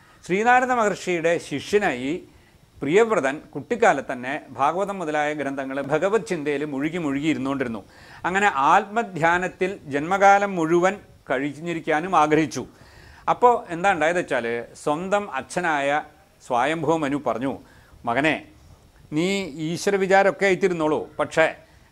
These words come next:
രാജ്യം പരിപാലിക്കണം, ധർമ്മത്തെ രക്ഷിക്കണം,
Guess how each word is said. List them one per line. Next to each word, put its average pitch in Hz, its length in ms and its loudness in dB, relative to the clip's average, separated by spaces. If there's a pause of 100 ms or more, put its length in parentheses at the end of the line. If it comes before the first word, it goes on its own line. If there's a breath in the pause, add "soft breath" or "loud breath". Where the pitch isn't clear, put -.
(120)
രാജ്യം 214 560 4
പരിപാലിക്കണം, 143 680 0 (180)
ധർമ്മത്തെ 175 480 -2
രക്ഷിക്കണം, 117 500 -8